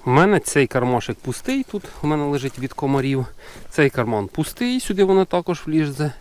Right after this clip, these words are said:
Цей карман пустий, сюди вона також влізе. Тобто дуже вмісткі оці бокові кармашики.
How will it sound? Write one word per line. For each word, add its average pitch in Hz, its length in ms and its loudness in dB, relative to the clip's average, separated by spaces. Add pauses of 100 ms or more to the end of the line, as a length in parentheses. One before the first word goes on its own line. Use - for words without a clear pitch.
Цей 185 180 2
карман 147 320 0
пустий, 123 380 -4
сюди 131 200 -4
вона 127 200 2
також - 460 -2
влізе. 110 340 -4 (520)
Тобто 110 220 -2
дуже 151 360 2
вмісткі 127 720 -4
оці - 260 -4
бокові 113 380 -4
кармашики. 113 640 -2